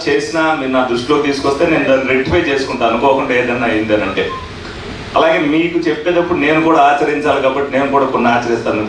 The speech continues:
చెప్పడానికి. ఒక వైసీపీ వాళ్ళు తెలుగుదేశం పార్టీ కార్యకర్తలకు ఇంటి మీదకి వెళ్ళి దాడి చేశారు ఒక ముగ్గురు.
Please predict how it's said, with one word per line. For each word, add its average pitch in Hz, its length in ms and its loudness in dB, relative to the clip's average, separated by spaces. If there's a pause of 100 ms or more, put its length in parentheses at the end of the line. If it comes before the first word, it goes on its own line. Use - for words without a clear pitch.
చెప్పడానికి. - 520 0 (1300)
ఒక 139 180 2 (2250)
వైసీపీ 165 500 2
వాళ్ళు 143 680 0 (240)
తెలుగుదేశం 147 480 0
పార్టీ 131 300 0
కార్యకర్తలకు 120 640 -2
ఇంటి 139 220 2
మీదకి 151 240 2
వెళ్ళి 127 320 -4
దాడి 120 340 2
చేశారు 107 300 -2
ఒక 98 140 -6
ముగ్గురు. 113 420 0